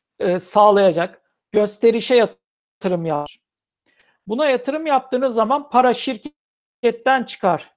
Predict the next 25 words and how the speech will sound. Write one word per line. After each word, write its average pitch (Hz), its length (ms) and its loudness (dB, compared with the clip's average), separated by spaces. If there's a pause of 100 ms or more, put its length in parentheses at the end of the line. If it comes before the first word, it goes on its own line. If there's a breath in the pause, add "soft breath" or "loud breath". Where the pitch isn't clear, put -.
Bir 254 180 -6
kuş - 280 -4
misali, 208 680 2 (220)
bir 240 140 -2
güvercin 233 560 4
misali. 220 720 0 (200)
Ta-, 233 220 2
eskiden, 220 580 -2
e, 190 200 -2
mesaj 196 440 0
güvercinleri 214 640 2
varmış 294 360 2
ya, 196 80 0
işte - 180 -6
ayağına 202 460 4
bir 202 100 4
mesaj 196 440 0
şeyi 196 340 -4
bağlanıp 202 560 4 (320)
kağıdı 185 360 4
o 208 260 4
ta 214 320 4
kilometrelerce 208 840 -2
uzağa 202 320 2
gönderilip 202 600 -4